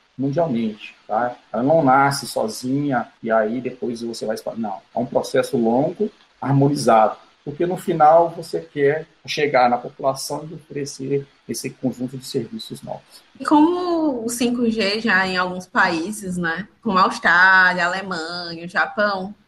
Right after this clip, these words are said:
Speaker 2: que já estão implementados nesses países, então no Brasil isso não é uma realidade ainda?
Speaker 1: Bom, isso é uma, uma excelente pergunta, uma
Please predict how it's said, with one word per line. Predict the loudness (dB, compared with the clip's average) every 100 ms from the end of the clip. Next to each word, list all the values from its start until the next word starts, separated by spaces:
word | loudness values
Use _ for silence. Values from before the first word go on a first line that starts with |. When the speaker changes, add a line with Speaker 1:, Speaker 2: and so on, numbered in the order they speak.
| _
Speaker 2:
que | -4 0
já | 2 2
estão | 0 -2
implementados | 0 0 0 0 -2 -2
nesses | -6 -8
países, | -2 0 0 -2
então | -2 -2 -4 -4 -2
no | 0
Brasil | 4 4 4 2 0 0 0 -2 -4
isso | 0 2
não | 4 4
é | 2
uma | 2 2
realidade | 2 2 2 0 2 0
ainda? | -2 -4 -8 -8 -10 -16 _ _ _
Speaker 1:
Bom, | 4 4
isso | 4 2
é |
uma, | 4 4 2 0 -6
uma |
excelente | -4 0 0 0
pergunta, | -4 -8 -6 -4 -6 -6 -16 -20 -8
uma | -4 -4